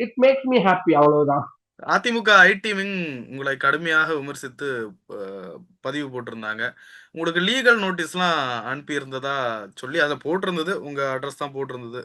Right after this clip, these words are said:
Speaker 2: உங்க பேரு, அட்ரஸ். அ, நிறைய விஷயங்கள் அதுலயும் விமர்சனத்தை முன் வச்சிருந்தாங்க. பெண் கிட்ட இருந்து நீங்க காசு வாங்கிட்டு பண்றீங்க, திமுகவுடைய சப்போர்ட், அந்த something நிறைய விமர்சனங்கள் எல்லாம் முன் வச்சிருந்தாங்க. அ, அதையெல்லாம் ஏத்துக்கிறீங்களா?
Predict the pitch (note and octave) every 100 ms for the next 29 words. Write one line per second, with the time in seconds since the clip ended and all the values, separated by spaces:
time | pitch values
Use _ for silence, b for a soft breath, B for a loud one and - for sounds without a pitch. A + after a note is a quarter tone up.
0 | - A#2 A#2 A#2+ B2+ B2 B2+ A#2 A2+ A2+
1 | C3 C#3+ - B B B B _ F#3+ D3+
2 | D#3 E3+ F#3+ G3 F3+ F#3+ F3 D#3+ F3 F3+
3 | E3+ E3+ E3+ D3 D3 C3 B2 B2+ C3+ A#2+
4 | A#2+ A#2 A#2 B2 B2 D3 D3+ D#3+ D3+ C#3
5 | C#3 C3+ C#3+ C#3+ C#3 C3 B2 C3 B2+ C3
6 | B2+ B2 B2 B2 A#2+ A#2+ A#2+ A#2+ A#2 B
7 | B B _ D3+ D3+ C#3+ C#3 C3+ C3 C3
8 | B2+ B2+ A#2+ C3+ B2 A#2+ C3 C3+ C3+ D3+
9 | D3+ D#3+ D3 C3+ C#3+ D3 C3 B2+ C3+ C#3
10 | C#3 B2+ A#2+ A#2+ B2+ B2 A2+ A2+ A#2+ B2
11 | A#2+ A2+ A2+ A2 A2 A#2 - B B B
12 | B B - D3 D3+ F3+ G3+ G#3+ A#3+ A3
13 | A3+ A#3 A3+ G#3+ F#3 D#3+